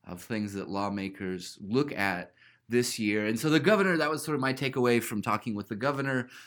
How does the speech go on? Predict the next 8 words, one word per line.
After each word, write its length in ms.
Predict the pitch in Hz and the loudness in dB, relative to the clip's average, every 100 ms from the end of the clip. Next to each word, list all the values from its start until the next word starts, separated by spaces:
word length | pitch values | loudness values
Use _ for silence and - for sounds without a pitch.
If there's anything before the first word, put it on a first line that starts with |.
| - | -4
uh, 100 | 98 | -2
today, 460 | - 123 127 117 113 | -2 2 4 6 4
which 180 | 110 107 | 2 -2
is 100 | 98 | -8
Friday. 760 | - 135 131 120 110 104 101 - - - | -6 0 2 2 0 -2 -4 -10 -20 -18
Um, 540 | 80 90 82 85 85 80 | -14 -12 -10 -10 -10 -12
he 180 | 113 117 | -4 -4
said 520 | 113 - 110 101 95 | -2 -2 0 0 -4